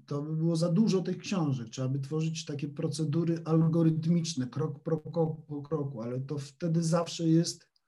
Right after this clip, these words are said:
zawsze gdzieś jest niespójność i luka. Im bardziej ktoś tworzy procedury takie algorytmiczne. Więc o wiele rozsądniejsze są, y, takie systemy prawne, w których jest,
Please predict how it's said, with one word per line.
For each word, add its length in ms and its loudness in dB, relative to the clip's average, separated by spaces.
zawsze 320 0
gdzieś 200 4
jest 200 2
niespójność 580 0
i 60 -2
luka. 380 0
Im 120 -2
bardziej 280 0
ktoś 200 -6
tworzy 260 -4
procedury 480 -2
takie 280 -4
algorytmiczne. 840 -4
Więc 380 -4
o 120 -2
wiele 420 0
rozsądniejsze 840 -2
są, 380 -4
y, 420 -10
takie 260 -8
systemy 460 -6
prawne, 440 -6
w 120 -10
których 440 -4
jest, 600 -2